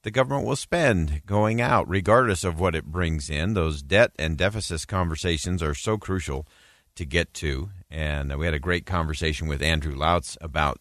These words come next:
that very thing as he looks at the Congressional Budget Office score. And again, the Congressional Budget, Budget Office is there to have us be accountable and to make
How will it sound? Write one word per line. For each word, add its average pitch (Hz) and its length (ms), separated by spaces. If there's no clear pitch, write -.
that 80 280
very 87 340
thing 71 340
as 69 160
he 101 120
looks 82 280
at 76 140
the 73 180
Congressional 80 540
Budget 73 320
Office 73 340
score. 95 600
And 80 380
again, 120 160
the 107 80
Congressional 131 400
Budget, 131 300
Budget 117 400
Office 107 300
is 104 160
there 107 220
to 113 360
have 107 160
us 151 160
be 123 180
accountable 151 580
and 90 320
to 98 320
make 90 400